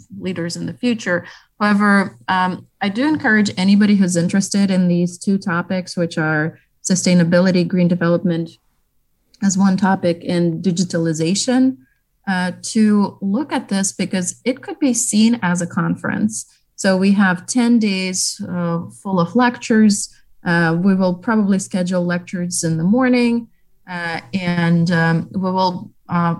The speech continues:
hope to make them available for anybody who wants to dial in. And, uh, that's a unique opportunity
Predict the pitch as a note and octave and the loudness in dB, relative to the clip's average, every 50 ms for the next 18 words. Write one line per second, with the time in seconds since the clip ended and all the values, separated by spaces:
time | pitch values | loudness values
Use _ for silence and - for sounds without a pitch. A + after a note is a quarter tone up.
0 | - - - - A#3 B3 D4 - - - A#3 G3 F3 F3 F3+ - - F#3 F3+ F3 | -8 -16 -6 -2 -2 -2 -2 -2 -4 0 2 2 2 2 0 0 -2 0 2 2
1 | F3 F3 E3 - - F3 D#3+ E3+ D#3 D#3+ F#3+ A#3 G#3+ G3 F3+ E3 E3 E3+ E3 - | 2 0 0 -2 -2 -4 -2 -2 -2 -2 0 0 0 0 0 -2 -2 -4 -6 -8
2 | - - E3 E3 E3 D#3+ D#3 - - - E3+ E3 E3 F3+ E3+ F3 F3 F3+ F3+ F3+ | -10 -8 -4 -4 -2 -4 -4 -4 -4 -2 -2 0 0 0 0 0 0 0 0 0
3 | F3 F3 F3 - - F3 F3+ F3+ E3+ F3 E3+ F3 G3 C4 B3 G3 F3 E3+ E3+ E3 | 0 0 -2 -4 -6 -2 -2 0 0 0 0 2 2 2 2 2 2 0 -2 -2
4 | E3 - _ _ _ _ _ _ _ - E3 D#3+ D#3 - F#3+ F#3 F3 - - G3 | -4 -6 _ _ _ _ _ _ _ -8 -6 -4 -2 0 -2 -2 -2 0 0 0
5 | F3+ E3+ F3 - - G#3 G3 G3 F#3+ G3+ A3 G#3 A3 F#3+ F#3+ - F3 - - - | 0 0 0 -2 -4 0 2 2 4 4 2 4 2 0 0 -2 -10 -10 -4 -2
6 | G#3 A#3+ A#3+ G#3 F3+ E3+ F3 F3+ F3 | 0 2 2 0 0 -4 -6 -6 -8